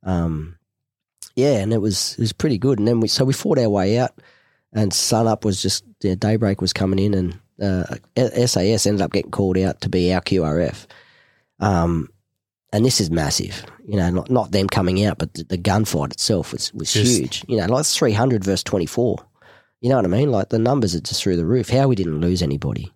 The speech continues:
Speaker 1: is beyond me. Um, but anyway, so we get out, and then they're in their formation. We finally marry up with them. And I just said to the boys in the back, I said, "When you get out,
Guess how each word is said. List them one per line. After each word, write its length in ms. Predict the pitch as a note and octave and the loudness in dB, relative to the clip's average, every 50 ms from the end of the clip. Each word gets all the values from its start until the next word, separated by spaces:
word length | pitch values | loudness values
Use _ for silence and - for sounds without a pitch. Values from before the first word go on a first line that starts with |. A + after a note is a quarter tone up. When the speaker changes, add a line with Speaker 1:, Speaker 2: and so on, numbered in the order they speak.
| _ _ | _ _
Speaker 1:
is 160 | - G2+ F#2 F2+ | -4 -4 -4 -2
beyond 460 | - F#2+ F#2 G2+ G2 F#2 E2 C#2 C#2+ | 0 0 2 2 2 2 0 0 0
me. 280 | D#2 D#2+ C#2 D#2+ - _ _ _ _ _ _ _ _ _ _ _ _ | 0 -2 -2 -4 -8 _ _ _ _ _ _ _ _ _ _ _ _
Um, 480 | - F2 E2+ E2 D#2+ D#2+ D#2+ D2 - - _ _ _ _ _ _ _ _ | -4 -2 0 0 0 0 -2 -4 -8 -10 _ _ _ _ _ _ _ _
but 100 | A2+ G#2 | 2 2
anyway, 300 | A#2+ B2+ A#2 F#2+ E2+ F2 | 4 4 2 2 0 0
so 120 | - A2+ | 0 0
we 120 | G2+ F#2+ | 0 0
get 200 | F#2 F#2+ E2+ E2 | 2 2 2 2
out, 160 | F2+ F2 - - _ _ _ | 2 0 -2 -4 _ _ _
and 140 | F2 E2+ F2 | -4 -2 0
then 160 | F2 F2 E2+ | 0 0 0
they're 220 | F2+ F#2+ F#2 F2+ | 2 2 2 2
in 100 | F#2 F#2 | 2 2
their 140 | F2 E2+ E2+ | 0 0 -2
formation. 760 | - - F2+ F2 F2 F2 F2+ F2+ - - E2+ D#2+ D#2 D#2 - - | 0 -2 -2 0 0 0 0 0 0 0 -2 -2 -2 -4 -4 -6
We 200 | - F2 F#2+ F2+ | -6 -4 -2 -4
finally 380 | F2+ - - F#2 F2 E2+ F2 F2 | -2 -2 -2 0 0 0 0 0
marry 300 | E2+ F2+ E2+ D#2+ E2 F2 | 0 0 0 0 0 0
up 140 | E2+ - | -2 -2
with 100 | - E2+ | -4 -2
them. 280 | - F2 E2 E2 D#2+ E2 _ - - _ _ _ _ _ _ | -2 0 0 0 -2 -4 _ -20 -20 _ _ _ _ _ _
And 100 | - G2+ | -2 0
I 60 | A2 | 2
just 160 | G#2+ F#2+ F#2+ - | 2 2 2 0
said 140 | A2 F2+ | 0 0
to 40 | F2 | 0
the 100 | D#2 E2+ | -2 -2
boys 280 | C#2+ F2 F2+ F2+ F2+ E2+ | 0 2 2 2 2 2
in 60 | E2+ | 0
the 60 | E2 | 0
back, 200 | D#2 F2 D#2+ D2 - | 0 0 -2 -2 -2
I 40 | |
said, 140 | - - F#2+ | -2 -2 0
"When 120 | F2+ F2+ F2+ | 0 0 0
you 80 | F#2 | 2
get 180 | F2 F2+ F2+ F2+ | 2 2 2 4
out, 160 | G2 G#2 - | 2 0 -2